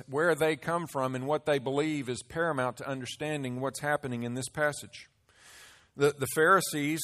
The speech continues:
are the men who dominated the priesthood of Israel at this time. They were super educated.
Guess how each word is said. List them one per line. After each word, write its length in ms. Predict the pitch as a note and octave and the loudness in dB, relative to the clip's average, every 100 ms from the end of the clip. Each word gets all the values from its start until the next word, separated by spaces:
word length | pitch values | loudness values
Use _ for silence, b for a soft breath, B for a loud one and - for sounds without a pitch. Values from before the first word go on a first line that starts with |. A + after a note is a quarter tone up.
| - | 2
are 180 | C3+ C3+ | 2 4
the 160 | C3 | 0
men 380 | C3+ C#3+ D#3 E3 | 0 -2 -2 -2
who 240 | C3+ D3 | -4 -4
dominated 760 | B2 A2 E3 F#3 E3+ C3 C3+ C#3+ | -2 4 6 6 4 0 -2 -4
the 60 | A#2+ | -6
priesthood 580 | - E3+ D#3+ - B2+ | -4 -4 -4 -6 -4
of 120 | A#2+ C#3 | -2 -4
Israel 420 | D3 B2 A2 G#2 | -4 -2 0 0
at 120 | G#2 | -2
this 140 | A#2+ - | -6 -6
time. 320 | A#2+ G#2 F2 - _ _ _ _ _ B B B _ | -4 -4 -6 -14 _ _ _ _ _ B B B _
They 160 | C#3 | 0
were 140 | C3+ A#2+ | 0 -4
super 440 | - D#3+ - C#3 D3 | -4 -6 -2 -2 0
educated. 600 | D3 C#3 D3+ D#3+ F3 | 0 -2 -4 -2 -2